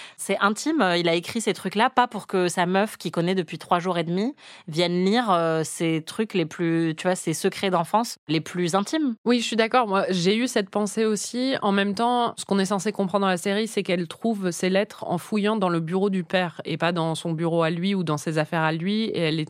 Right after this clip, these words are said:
Speaker 2: elle les trouve un peu, euh, par hasard en regardant dans le bureau du, du vieux duc qui est mort, quoi.
Speaker 1: Ouais, mais tu tombes dessus, tu comprends ce que t'es en train de lire et tu les reposes. J'ai beaucoup, beaucoup, beaucoup de carnets partout chez moi et honnêtement, pour moi, c'est une trahison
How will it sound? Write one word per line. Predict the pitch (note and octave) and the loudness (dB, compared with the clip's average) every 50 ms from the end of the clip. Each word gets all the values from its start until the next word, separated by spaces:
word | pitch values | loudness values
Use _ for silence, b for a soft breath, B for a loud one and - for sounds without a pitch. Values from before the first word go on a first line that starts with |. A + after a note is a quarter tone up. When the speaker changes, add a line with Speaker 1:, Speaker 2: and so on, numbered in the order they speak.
| - | -4
Speaker 2:
elle | - D3+ D#3+ D3+ D#3 D#3+ | -4 -2 0 0 0 0
les | D#3 D#3 D#3 | -2 -2 -4
trouve | D#3+ - - A3 F#3+ | -4 -4 -4 0 0
un | F3+ E3 | 0 0
peu, | D#3 - G3 G3+ G3+ G3 | 0 0 0 2 2 2
euh, | F3+ D#3 | 2 2
par | D#3+ E3 E3 D#3+ | 2 0 0 0
hasard | D#3 D3+ E3+ F3 F#3+ G3+ F#3 | 0 0 0 0 0 0 0
en | F3 D#3 D3 | 0 0 0
regardant | D3+ E3 E3 F3 E3+ F#3 F#3+ | 0 0 0 0 0 0 0
dans | F#3+ E3 | 0 0
le | D#3+ | -2
bureau | D#3+ D#3 E3 D#3+ F3+ F#3 | -2 -2 -2 -2 -2 -2
du, | F3+ E3+ D#3 D3+ D3 D3 D3 C#3+ C#3+ D3 | -2 -2 -2 -2 -2 -2 -4 -4 -4 -4
du | C#3+ D3+ | -4 -4
vieux | D3 D3 E3+ F3+ | -4 -2 -2 -2
duc | D#3+ F3 F#3+ F#3 - - | 0 -2 -4 -6 -10 -12
qui | - - | -4 -2
est | F3+ | 0
mort, | E3 D#3+ D#3 - - | 2 2 0 0 -2
quoi. | - D3 C3+ - - | -8 -8 -8 -4 -2
Speaker 1:
Ouais, | G3 F#3 F3+ C#3+ - _ - | 0 0 0 -2 -4 _ -4
mais | F3+ E3 E3+ | -2 -2 -2
tu | - - | -2 -2
tombes | D#3+ - F3+ F#3 | -2 0 0 2
dessus, | E3 E3+ D#3+ - - G#3 G#3+ A#3 B3+ B3+ B3 | 2 2 0 0 0 0 2 2 0 -2 -4
tu | - - E3+ | -4 -6 -4
comprends | - - F#3+ F#3 - - G3+ | -2 0 -2 -2 0 0 0
ce | G3+ - | 0 0
que | G3 | -4
t'es | F3 - | -2 -2
en | E3 D#3+ | -2 -2
train | D#3+ - E3 | -2 -4 -4
de | D#3 E3 | -4 -2
lire | E3 F#3 G#3 G#3+ G3 | 0 0 0 0 -2
et | E3+ | -6
tu | - - D#3 | -8 -6 -8
les | D3+ | -6
reposes. | C#3+ D3+ D3+ D3 D3+ C#3 C3+ C3 b b b b | -4 -4 -4 -4 -6 -6 -6 -12 b b b b
J'ai | b D#3 E3+ E3+ | b -4 -2 -2
beaucoup, | D#3 D3+ F#3+ G3 - A3+ | 2 0 0 0 0 -2
beaucoup, | G3+ G#3 G3+ - - G3 | 0 0 0 0 0 -2
beaucoup | G3 F#3+ - G3+ | 0 0 -2 -4
de | - | -2
carnets | - F#3+ E3+ F3 F#3+ G3 | -2 -2 -2 0 -2 -2
partout | F#3 - F3 - - G3+ | 0 -2 -2 0 -2 -4
chez | F#3+ - F#3+ | -2 0 -2
moi | F3 F3 F3+ F#3 G#3 G3+ | 0 2 4 4 4 2
et | F3+ | 0
honnêtement, | D#3+ D#3+ D#3+ D#3 - F#3 F3+ F#3+ | 0 0 -2 -2 0 0 -2 0
pour | - G3 F#3+ | 0 -2 -2
moi, | G3 G3 G3 G#3 A3 | 0 0 0 -2 -2
c'est | - - G3+ F#3 F3+ | -4 0 0 2 2
une | - - F3+ F3+ | 2 0 -2 -2
trahison | F3 - - F3+ F3+ F#3 F#3 F#3 F#3+ F#3 F#3+ | 0 2 2 2 2 2 0 0 0 -2 -2